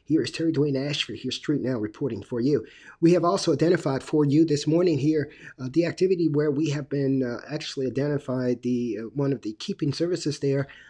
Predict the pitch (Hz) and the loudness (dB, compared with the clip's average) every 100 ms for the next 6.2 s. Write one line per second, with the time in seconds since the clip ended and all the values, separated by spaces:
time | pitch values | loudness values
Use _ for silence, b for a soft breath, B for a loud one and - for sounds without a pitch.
0 | B 131 127 151 135 131 - 180 180 151 | B -8 -8 -4 -2 -2 2 4 4 0
1 | 147 127 135 135 - - _ _ - 120 | 0 0 -2 0 -4 -6 _ _ -12 -4
2 | 156 170 - - 147 151 175 127 156 143 | -2 -2 -4 -2 2 6 6 4 2 2
3 | 147 123 131 120 123 143 151 147 123 160 | 2 2 0 0 0 2 2 2 2 4
4 | 175 151 135 135 143 160 160 131 120 170 | 2 0 -2 -2 2 2 4 2 0 0
5 | 180 165 127 - 170 147 - 120 127 139 | 2 0 -2 -4 -4 -4 0 0 0 -2
6 | 101 | -10